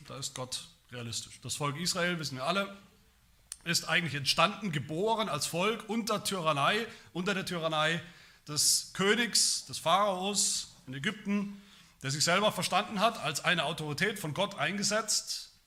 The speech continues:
ein göttlicher Herrscher. Im Buch der Richter sehen wir, wie Menschen unterdrückt wurden durch die Tyrannei von Herrschern.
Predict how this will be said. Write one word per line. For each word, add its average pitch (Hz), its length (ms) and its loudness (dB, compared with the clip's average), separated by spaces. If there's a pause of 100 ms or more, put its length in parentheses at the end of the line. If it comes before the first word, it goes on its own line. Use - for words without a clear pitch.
(140)
ein 120 80 -12
göttlicher 156 380 -2
Herrscher. 151 400 2 (1200)
Im 127 80 -10
Buch 180 180 -4
der 151 160 6
Richter 202 300 2
sehen 180 260 2
wir, 180 120 0
wie 156 300 -2
Menschen 170 400 0
unterdrückt 165 500 -6
wurden 175 380 -4
durch 175 520 -2 (1080)
die 123 60 -16
Tyrannei 147 540 0
von 123 480 -6
Herrschern. 185 600 0